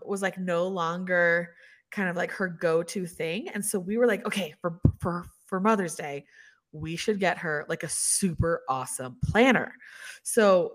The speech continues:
we got in the car and we went to a bunch of different paper stores and, like, stationery shops. And we, we couldn't find anything we super loved, nor could we agree on what was the best thing for her. And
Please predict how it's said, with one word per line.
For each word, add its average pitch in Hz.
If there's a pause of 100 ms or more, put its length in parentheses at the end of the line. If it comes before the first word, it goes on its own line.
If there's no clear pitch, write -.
we 175
got 214
in 254
the 247
car 196
and 185
we 180
went 190
to -
a 170
bunch 160
of 202
different 208
paper 147
stores 143
and, 147
like, 143
stationery 151
shops. - (420)
And 196
we, 254 (800)
we 247
couldn't 370
find 233
anything 294
we 262
super 233
loved, 208
nor 202
could 247
we 240
agree 185
on 175
what 160
was 160
the 160
best 156
thing 160 (440)
for 165
her. 320 (480)
And 240